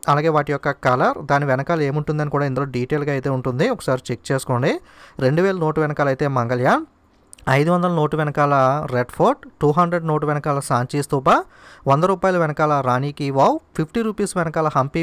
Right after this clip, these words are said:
with చారట్, టూ, ట్వంటీ రూపీస్ వెనకాల ఎల్లోరా కేవ్స్, టెన్ రూపీస్ నోటు వెనకాల అయితే కోనార్క్ సన్ టెంపుల్ అయితే ఉంటుంది. అలాగే కలర్ డైమెన్షన్ కూడా చూసుకోండి, డెప్త్గా అడగాలంటే అవి కూడా అడిగే అవకాశం అయితే ఉంటుంది. నెక్స్ట్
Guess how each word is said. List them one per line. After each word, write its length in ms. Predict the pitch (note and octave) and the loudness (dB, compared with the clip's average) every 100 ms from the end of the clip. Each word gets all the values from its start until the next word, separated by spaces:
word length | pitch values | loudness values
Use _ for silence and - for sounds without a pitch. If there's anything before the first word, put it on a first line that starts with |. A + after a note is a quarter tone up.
| D#3+ | -2
with 140 | D3 - | -4 0
చారట్, 340 | B2+ F#3+ D#4 - - - - | 2 2 0 -8 -20 -14 0
టూ, 80 | G3+ G3+ - - | 2 2 0 0
ట్వంటీ 220 | E3 A3+ | 0 0
రూపీస్ 260 | A3 G3+ G3+ F3+ | -2 -2 0 0
వెనకాల 280 | D#3+ E3+ D#3 - | 0 0 0 -2
ఎల్లోరా 300 | B2+ D3+ D#3+ D3+ | -2 0 0 0
కేవ్స్, 240 | F#3+ D4 - | -2 -2 0
టెన్ 160 | - D3 | 0 0
రూపీస్ 220 | F#3 G3 F#3+ | -2 -4 -2
నోటు 140 | E3 D#3+ | -2 0
వెనకాల 260 | D#3+ D#3 D3 | -2 0 -2
అయితే 180 | C#3 D#3+ C#3+ D3+ - | 0 0 0 -2 0
కోనార్క్ 380 | D3 F3+ G#3 - | 2 2 -2 -2
సన్ 160 | C3+ C3+ | -2 0
టెంపుల్ 220 | D#3 D3 C3 | -2 0 0
అయితే 160 | C#3 C#3 | 0 -2
ఉంటుంది. 320 | B2 B2+ F3 D4 D3 | -2 0 0 0 -2
అలాగే 200 | D3 D#3 C3+ | -2 -2 0
కలర్ 260 | C3 F#3+ E3+ | 0 2 0
డైమెన్షన్ 380 | C#3+ D3 - D3 | 0 -2 -2 -2
కూడా 120 | D3+ D3 | 0 0
చూసుకోండి, 480 | C3 - D3 C#3 B3+ G#3 C3+ | -4 -2 0 0 0 -2 -2
డెప్త్గా 300 | B2+ D#3+ D#3+ | -2 0 0
అడగాలంటే 380 | D3 D3 D3 C#3+ | 0 0 0 0
అవి 100 | A#2+ C3 | -2 0
కూడా 140 | D3 C3+ | 0 0
అడిగే 140 | C3+ A#2+ | 0 0
అవకాశం 320 | C3 B2 C3 | 0 -4 -2
అయితే 160 | B2 - B2+ | -2 -2 -4
ఉంటుంది. 320 | A#2 A#2+ D3 D#4+ - - - - - - - - - | -2 -2 0 -2 -8 -20 -20 -20 -20 -20 -20 -12 -2
నెక్స్ట్ 180 | A3 | 0